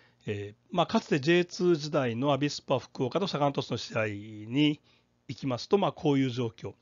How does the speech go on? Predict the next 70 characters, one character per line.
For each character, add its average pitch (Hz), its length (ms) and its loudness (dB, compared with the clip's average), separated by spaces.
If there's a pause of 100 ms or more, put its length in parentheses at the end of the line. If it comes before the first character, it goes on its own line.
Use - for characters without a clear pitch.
(800)
ま 190 80 6
あ、 - 20 -10
こ 202 80 2
の 208 80 4
写 196 140 2
真 202 260 0
に 202 100 4
は、 147 140 6
あ 131 60 4
の、 127 100 -2
僕 170 220 -2
も 131 100 -2
サ 151 100 0
ガ 147 120 4
ン 147 40 0
鳥 143 160 -2
栖 147 60 -6
の 151 140 2
サ - 120 -2
ポ 156 140 4
ー 147 40 2
タ 135 100 2
ー - 20 2
な 113 100 -2
の 107 140 -8
で 139 80 2
写 135 220 0
っ - 20 -16
て 139 100 -4
る 123 100 0
ん 110 40 -6
で 104 80 -10
す - 100 -10
け - 60 -14
ど 110 140 -8
も、 143 260 0 (500)
え 127 260 -4
ー、 127 40 -10
サ 175 100 0
ガ 175 80 4
ン 170 40 0
鳥 175 100 0
栖 - 40 -6
サ 170 100 2
ポ 170 160 0
ー - 20 -4
タ 143 100 0
ー 127 40 2
の 123 160 -4
上 113 160 -4
に 147 300 2
田 160 280 2
舎 151 240 0
フ - 160 6
ォ 135 220 6
ー - 20 -20 (520)
と 143 140 -12
書 127 60 -8
い 120 80 -10
て、 190 220 2
ま 170 80 0
あ、 143 40 2
い-、 135 220 -4
矢 135 140 2
印 127 340 -4
を 113 60 -8
し - 80 -14
て - 140 -12
あ 107 60 -8
り、 143 280 0